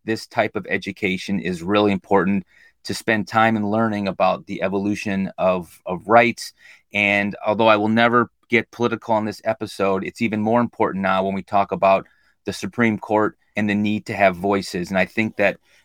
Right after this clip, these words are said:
this celebration of Title nine on the fiftieth anniversary is just very, very important topic to have. And if you're looking for a really cool podcast, it is called In Their Court, produced by N B C.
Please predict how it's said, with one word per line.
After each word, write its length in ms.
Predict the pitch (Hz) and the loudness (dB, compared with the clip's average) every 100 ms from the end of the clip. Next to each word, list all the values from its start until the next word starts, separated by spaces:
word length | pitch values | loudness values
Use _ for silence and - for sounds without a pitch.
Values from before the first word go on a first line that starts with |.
| _ | _
this 260 | 95 117 117 | 0 0 2
celebration 720 | 127 120 110 113 107 - 110 | 2 2 2 2 2 0 -4
of 120 | 90 | -4
Title 320 | - 107 107 | -2 0 0
nine 300 | 107 104 104 | 2 2 2
on 80 | 98 | -2
the 80 | 95 | -6
fiftieth 460 | - 104 107 101 | -4 -4 -2 -2
anniversary 880 | 101 95 90 92 - 95 95 90 90 | -2 -2 -2 -4 -4 -4 -2 -4 -6
is 320 | 87 87 80 - _ | -6 -8 -8 -20 _
just 340 | 104 101 - _ _ _ _ | 2 2 0 _ _ _ _
very, 320 | 87 110 120 | -2 4 4
very 220 | 113 113 110 | 4 4 2
important 400 | 92 98 98 90 | -2 -2 -2 -2
topic 400 | 95 92 87 - | -2 -2 -6 -8
to 80 | |
have. 360 | 90 104 104 98 _ _ - _ - | 0 4 4 2 _ _ -20 _ -4
And 80 | |
if 100 | 107 | -2
you're 80 | 110 | 0
looking 300 | 120 143 139 | 0 0 0
for 220 | 117 117 | 0 0
a 160 | 104 101 | 0 2
really 280 | 113 131 123 | 4 4 2
cool 240 | - 117 | -2 -4
podcast, 720 | 98 117 113 - 98 90 92 _ - | 0 2 2 0 0 0 -2 _ -10
it 140 | 92 | -10
is 120 | 95 - | -8 -4
called 320 | - 101 95 | 2 2 2
In 220 | 104 117 | -2 2
Their 160 | 117 107 | 2 0
Court, 360 | - 113 123 - | 0 2 2 0
produced 460 | - 90 95 101 - | -8 -6 -6 -6 0
by 180 | 92 - | 2 2
N 220 | 98 107 | -4 -4
B 160 | 98 101 | -4 -8
C. 460 | - 110 120 127 | -2 2 2 0